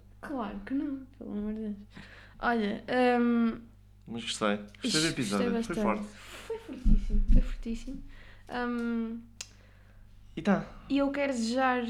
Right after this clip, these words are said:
Speaker 1: o resto de uma ótima semana.
Speaker 2: Uma boa semaninha.
Speaker 1: Manel, até daqui a uma semana.
Speaker 2: Olha, foi bom,
Speaker 1: Porta-te
Speaker 2: gostei.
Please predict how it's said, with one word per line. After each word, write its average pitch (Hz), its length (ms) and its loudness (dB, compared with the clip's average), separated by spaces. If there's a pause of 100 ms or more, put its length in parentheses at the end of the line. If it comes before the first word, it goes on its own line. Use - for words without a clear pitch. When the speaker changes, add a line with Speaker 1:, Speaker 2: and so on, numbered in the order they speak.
(120)
Speaker 1:
o 240 60 -12
resto 247 340 -4
de 247 60 -6
uma 240 180 -4
ótima 233 300 -2
semana. 220 520 -4 (460)
Speaker 2:
Uma 139 100 -8
boa 131 160 0
semaninha. 110 420 0 (480)
Speaker 1:
Manel, 240 420 2 (180)
até 240 200 -2
daqui 247 220 -2
a 240 40 0
uma 247 120 0
semana. 240 420 -2 (120)
Speaker 2:
Olha, 117 260 2
foi 117 180 0
bom, 113 280 2
Speaker 1:
Porta-te 240 260 2
Speaker 2:
gostei. 226 160 2